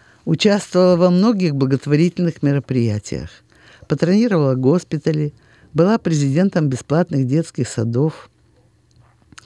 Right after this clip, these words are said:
а во время Первой мировой активно работала в организации «Красный крест». Дело, начатое Джеймсом Алстон, не заглохло и после его смерти в тысяча девятьсот сорок третьем году, оставившего, кстати,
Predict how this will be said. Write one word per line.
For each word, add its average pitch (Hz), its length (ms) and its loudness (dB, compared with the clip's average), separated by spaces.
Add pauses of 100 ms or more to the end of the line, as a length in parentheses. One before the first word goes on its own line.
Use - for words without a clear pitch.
а 131 160 -2
во 135 80 4
время 156 360 2
Первой 151 380 2
мировой 147 520 0
активно 180 500 -2
работала 151 460 0
в 147 80 -2
организации 127 720 -2
«Красный 123 500 -4
крест». - 420 -10 (1000)
Дело, 208 340 4
начатое 180 540 2
Джеймсом 160 600 0
Алстон, 190 460 0
не 180 120 4
заглохло 180 500 2
и 175 60 4
после 160 380 -2
его 156 160 2
смерти 180 500 0
в 123 60 -8
тысяча 156 260 -4
девятьсот 151 460 0
сорок 147 260 -2
третьем 156 320 -2
году, 131 440 -2 (640)
оставившего, 170 680 0
кстати, 180 600 0